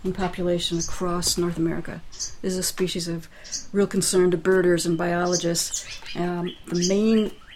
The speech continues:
problem, there's a lot of problems, but the main one is loss of habitat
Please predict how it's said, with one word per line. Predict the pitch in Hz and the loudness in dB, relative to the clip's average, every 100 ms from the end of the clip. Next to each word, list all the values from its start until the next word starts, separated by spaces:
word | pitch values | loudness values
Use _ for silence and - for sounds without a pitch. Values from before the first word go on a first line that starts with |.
| - - - - - - | -18 -18 -16 -10 -8 -6
problem, | - 202 202 208 175 - 180 180 175 - | -2 -2 0 0 0 0 0 -2 -6 -12
there's | - 170 | -6 -4
a | 196 | 0
lot | 226 | 2
of | 202 - | 2 0
problems, | 202 180 175 | 0 2 0
but | 165 | 0
the | 175 | 0
main | 190 220 | 4 4
one | 208 180 | 6 4
is | 170 - | 2 0
loss | 175 170 180 | 2 2 0
of | - | -4
habitat | 175 180 196 214 226 | -4 -6 -6 -6 -6